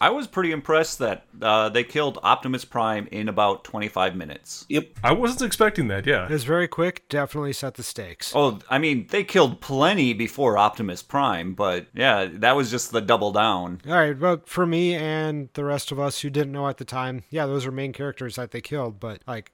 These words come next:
Speaker 4: I didn't know that at the time, so, like, sure, they were, they had faces. However, I didn't know what those faces represented.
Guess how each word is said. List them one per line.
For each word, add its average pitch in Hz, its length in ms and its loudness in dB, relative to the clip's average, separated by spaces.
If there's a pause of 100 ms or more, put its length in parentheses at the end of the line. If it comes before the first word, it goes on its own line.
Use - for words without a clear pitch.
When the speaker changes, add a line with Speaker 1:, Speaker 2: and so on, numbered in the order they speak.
(120)
Speaker 4:
I 120 140 -12
didn't 151 120 -8
know 147 160 -6
that 139 100 -4
at 127 100 -8
the 131 100 -10
time, 135 320 -6
so, 131 200 -8
like, 107 320 -10 (160)
sure, 208 840 -2
they 202 200 -6
were, 202 400 -2 (200)
they 170 140 0
had 180 180 -2
faces. 185 420 -4
However, 151 320 0
I 151 80 2
didn't 170 240 -4
know 151 180 -2
what 139 280 -4
those 139 220 -6
faces 123 420 -8
represented. 104 680 -10